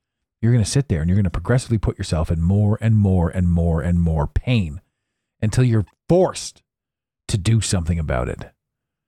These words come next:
And when you know that that's an inevitability, you can step on it very early on. You can move into it very early on.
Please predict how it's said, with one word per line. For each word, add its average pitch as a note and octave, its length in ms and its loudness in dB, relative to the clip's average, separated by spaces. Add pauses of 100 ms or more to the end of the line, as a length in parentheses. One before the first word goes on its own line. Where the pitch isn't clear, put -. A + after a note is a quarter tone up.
(460)
And A2 140 2
when A#2+ 100 4
you E3 120 6
know F3+ 200 4
that D3+ 120 0
that's B2+ 220 0
an A2+ 80 2
inevitability, G#2 720 0 (360)
you A2 120 0
can A2 140 -4
step - 300 -2
on D#2+ 140 0
it - 120 -10
very F#2 380 0
early F2+ 260 2
on. C3+ 280 0 (840)
You C#3 100 4
can B2+ 160 2
move C3+ 340 4
into D3 360 2
it - 220 -14 (240)
very F2+ 540 0 (120)
early F2+ 260 2
on. F2+ 340 0